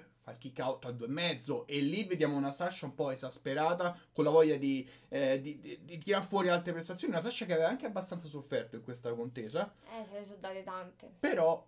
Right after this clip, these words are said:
Speaker 1: dopo quel momento lì ti ci faceva credere che in qualche modo avrebbe ripuntato sulla Banks Statement, e così è stato, ma ancora una volta Becky Lynch, lei era sfuggita via, a livello narrativo era stato
Speaker 2: Bello,
Speaker 1: perfetto,
Speaker 2: bello,
Speaker 1: perché
Speaker 2: bello.
Speaker 1: Becky, sfruttando anche il suo personaggio, che stava oramai come trovare sempre gli escape,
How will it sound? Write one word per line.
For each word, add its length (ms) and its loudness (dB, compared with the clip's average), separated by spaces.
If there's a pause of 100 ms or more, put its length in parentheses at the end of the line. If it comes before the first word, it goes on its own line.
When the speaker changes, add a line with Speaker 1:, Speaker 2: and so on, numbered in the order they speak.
Speaker 1:
dopo 460 10
quel 140 4
momento 340 2
lì 140 2
ti 120 -2
ci 120 -4
faceva 340 -2
credere 460 -4
che 80 -8
in 80 -8
qualche 320 -2
modo 240 2
avrebbe 260 4
ripuntato 640 4
sulla 240 2
Banks 220 -6
Statement, 520 -4 (160)
e 160 -6
così 220 -4
è 40 -2
stato, 280 -2
ma 80 0
ancora 320 2
una 80 2
volta 320 6
Becky 240 -2
Lynch, 360 0 (260)
lei 160 4
era 120 6
sfuggita 460 0
via, 160 8
a 20 6
livello 240 0
narrativo 480 6 (140)
era 120 0
stato 280 0
Speaker 2:
Bello, 140 2
Speaker 1:
perfetto, 500 2
Speaker 2:
bello, 100 2
Speaker 1:
perché 240 0
Speaker 2:
bello. 220 4
Speaker 1:
Becky, 260 2
sfruttando 480 -2
anche 240 -2
il 80 -4
suo 160 -6
personaggio, 720 -2
che 120 -6
stava 260 0
oramai 360 0 (200)
come 100 -2
trovare 220 6
sempre 180 -4
gli 60 0
escape, 480 -6